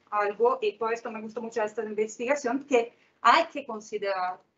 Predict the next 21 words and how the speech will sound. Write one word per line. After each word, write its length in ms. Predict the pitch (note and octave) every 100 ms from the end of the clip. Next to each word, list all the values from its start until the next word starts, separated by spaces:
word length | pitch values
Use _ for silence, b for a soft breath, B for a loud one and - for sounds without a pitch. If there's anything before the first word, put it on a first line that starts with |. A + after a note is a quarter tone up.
| _ -
y 360 | C4 D#4+ - -
hay 180 | C#4+ D4+
que 120 | C#4+
comparar 800 | A#3 A3 A3 G#3 G3+ G#3 - F3+
datos 460 | A3 A#3 A#3 A#3+ A3
de 100 | G#3
productividad 1000 | A3 G#3+ G#3+ G#3+ - A3 G#3+ A3 A3+ A3+
de 120 | A3+ A3+
diferentes 760 | B3+ - A#3+ C4 C#4 C4+ A#3+
productividades. 1000 | - G#3+ G#3 G3+ A3 G3 F#3+ F3+ F3+ G3 _ b b b _ -
Entonces, 680 | A#3 C4 A#3+ G#3+ - F3+ -
eh, 640 | G#3 G3 G3 F#3+ F#3 - - _ _ _ _ _
la 220 | G#3+ A3
pregunta 640 | A3+ A3+ A#3 D#4 E4+ D#4 C#4+
tiene 600 | B3+ A#3 A#3 A#3 A#3+ A#3 -
un 160 | A#3 A3+
otro 200 | A#3 A#3
sentido 540 | - A3 A3 D#4 G3+
también, 500 | G#3 F#3+ F#3+ F3+ F#3
esta 240 | G#3 - -
pregunta. 520 | G#3 G3+ G3 F#3 -